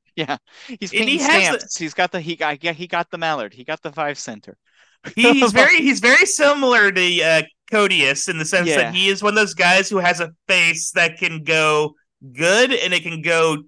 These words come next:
Speaker 2: completely evil.
Speaker 1: Well, I think all, outside of, um, that's an interesting thing you bring up. Outside of, um, Anthony Edwards, everyone in the cast
Speaker 2: Yeah.
Speaker 1: have two sides.
Speaker 2: Yeah,
Speaker 1: And how
Speaker 2: Loge.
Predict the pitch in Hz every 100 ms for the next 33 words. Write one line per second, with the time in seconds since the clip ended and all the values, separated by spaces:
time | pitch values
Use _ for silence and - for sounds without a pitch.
0 | - 175 165 185 170 139 147 127 120 107
1 | 87 _ - 226 208 226 208 151 160 -
2 | 143 - 156 147 127 - 113 107 104 _
3 | _ _ _ _ _ - 240 208 165 151
4 | 151 139 135 131 117 135 165 - - -
5 | 202 180 - 180 160 123 123 113 107 104
6 | 107 _ 127 123 117 160 143 110 101 -
7 | _ _ _ - 196 185 143 110 98 -
8 | - 170 95 - - - _ _ _ _
9 | - 147 180 160 110 131 - - 143 -
10 | 135 101 - - - - _ _ _ -
11 | 220 175 127 131 135 127 -